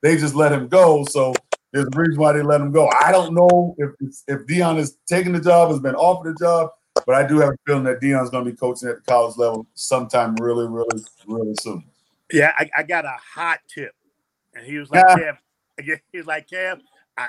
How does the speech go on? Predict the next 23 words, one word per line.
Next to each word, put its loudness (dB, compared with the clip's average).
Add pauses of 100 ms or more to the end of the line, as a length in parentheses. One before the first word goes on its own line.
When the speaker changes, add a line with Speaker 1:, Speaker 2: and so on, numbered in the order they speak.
Speaker 2:
it's -20
gonna -10
happen." -4 (440)
And, -10
and -8
wh-, -8
in -12
which -10
I -4
think, -10 (120)
uh, -12 (460)
uh, -12
Deion -10
would -18
be -8
a -10
great -12
coach -16
because -18 (220)
he's -8
a -10
great -2
mentor. -8